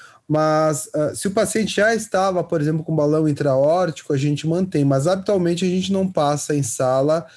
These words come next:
ah, a gente pu-, procura deixar o paciente na condição clínica mais estável possível, mas, é, como eu falei, eu acho que o importante dessa decisão é ser tomada antes do procedimento,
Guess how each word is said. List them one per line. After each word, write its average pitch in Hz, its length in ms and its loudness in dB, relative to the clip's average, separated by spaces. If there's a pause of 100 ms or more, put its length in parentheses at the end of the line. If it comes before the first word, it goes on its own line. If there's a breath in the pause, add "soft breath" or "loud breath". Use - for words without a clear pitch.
(320 loud breath)
ah, 143 300 2
a 139 60 2
gente 151 260 0
pu-, 170 300 -4
procura 180 480 0
deixar 175 240 0
o 160 60 -2
paciente 151 420 -4
na 156 100 -2
condição 151 400 -2
clínica 147 380 -2
mais 143 340 2
estável 143 460 0
possível, 160 520 -2
mas, 185 220 0
é, 196 180 -2
como 185 200 0
eu 185 40 0
falei, 180 360 0 (180 loud breath)
eu 160 80 2
acho 165 120 0
que 190 60 -4
o 180 40 -2
importante 185 420 -2
dessa 190 260 -2
decisão 156 520 0
é 175 60 0
ser 175 160 -6
tomada 165 560 0
antes 165 460 0
do 151 120 0
procedimento, 139 680 0